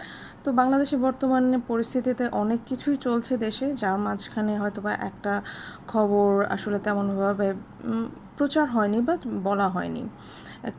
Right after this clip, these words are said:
চিপার মধ্য থেকে চলে গেছে। সেই খবরটা হচ্ছে সাকিব আল হাসান তার অবসরের ঘোষণা দিয়েছেন। সেটা হচ্ছে সে এখন দিল্লিতে ব-, দিল্লিতে মানে কলকাতায় আছেন,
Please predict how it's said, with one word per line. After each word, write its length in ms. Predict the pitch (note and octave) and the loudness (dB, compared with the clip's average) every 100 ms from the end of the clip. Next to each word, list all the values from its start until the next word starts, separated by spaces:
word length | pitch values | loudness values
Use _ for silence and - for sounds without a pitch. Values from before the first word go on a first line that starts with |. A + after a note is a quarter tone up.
| - | -6
চিপার 280 | - C4 C4 | 0 4 4
মধ্য 300 | A#3 A3 A#3+ | 4 2 0
থেকে 240 | C#4+ E4+ | -2 -2
চলে 280 | D#4+ C4+ A3 | 0 2 2
গেছে। 280 | - - - - - - - - - | 0 -6 -8 -16 -20 -20 -14 -14 -14
সেই 320 | - B3+ B3+ B3+ | -4 2 2 0
খবরটা 440 | A3+ G#3+ A#3+ D4 | -2 -4 -4 -2
হচ্ছে 400 | C#4 C4 - B3+ G#4 - - - - - | 0 -2 -2 -4 -4 -12 -14 -14 -12 -8
সাকিব 440 | - G#3+ C4+ C4+ | -4 -2 0 0
আল 120 | C#4+ | 2
হাসান 540 | C#4+ B3 A#3+ G#3 A#3 D4+ | 2 2 2 2 2 2
তার 320 | - F#3 F3 F3 | 2 2 2 0
অবসরের 600 | G3+ G#3+ A3+ B3+ C4+ C4+ | 0 0 0 0 2 2
ঘোষণা 440 | A3 - G#3+ G#3 | 0 2 2 2
দিয়েছেন। 420 | D#3+ C#3 - D3 C#3+ - - - - - - - - - - - | 0 -4 -6 -8 -10 -12 -16 -20 -20 -20 -20 -20 -20 -20 -20 -10
সেটা 240 | - G#3 G3+ | -4 0 0
হচ্ছে 240 | G3+ G#3+ | 0 -4
সে 120 | G#3+ | -2
এখন 300 | F#3+ F#3+ G3 | -2 -2 -2
দিল্লিতে 380 | G3 G3 G3+ G3+ | 0 0 0 -2
ব-, 260 | F#3+ G3 - | 0 -2 -2
দিল্লিতে 380 | F#3+ F#3+ F#3 F#3+ F#3+ - - - G#3+ | -2 -2 -2 -4 -4 -12 -14 -8 -2
মানে 180 | F#3+ | -2
কলকাতায় 540 | F#3 G3+ G3+ F#3 F#3 F#3 - - - | 0 -2 -2 -2 0 -2 -6 -6 0
আছেন, 440 | G3 - G3 G3 | 0 2 0 0